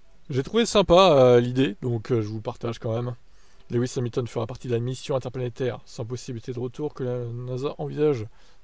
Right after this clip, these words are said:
dans la fin des années deux mille trente pour aller sur Mars. Il va s'envoler, Lewis, dans les étoiles.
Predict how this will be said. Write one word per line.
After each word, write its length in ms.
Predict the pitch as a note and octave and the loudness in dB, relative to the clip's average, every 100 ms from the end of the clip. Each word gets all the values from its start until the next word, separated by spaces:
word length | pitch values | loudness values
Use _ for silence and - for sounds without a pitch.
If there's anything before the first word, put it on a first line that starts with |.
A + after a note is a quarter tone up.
| - | -8
dans 80 | A#2+ | -4
la 100 | A2+ | -4
fin 260 | - D#3+ | -2 -2
des 160 | C3+ A#2+ | 0 0
années 120 | D3 | 0
deux 100 | C#3 | 0
mille 120 | C3+ | -4
trente 280 | - D#3 D#3+ | -4 -4 -4
pour 200 | - B2+ | -4 -2
aller 80 | D#3 | -2
sur 180 | - C3+ | -4 -4
Mars. 480 | E3+ - - - - - - - - | -4 -4 -12 -14 -18 -20 -20 -20 -14
Il 40 | - | -10
va 40 | |
s'envoler, 400 | A#2 C3+ C3+ D#3+ | -6 -2 0 0
Lewis, 480 | D3 C3 A#2 - - - | 0 0 -2 -6 -18 -12
dans 100 | C3+ | -8
les 120 | B2 | -4
étoiles. 440 | C#3 C#3+ C#3+ A#2+ | -4 0 0 0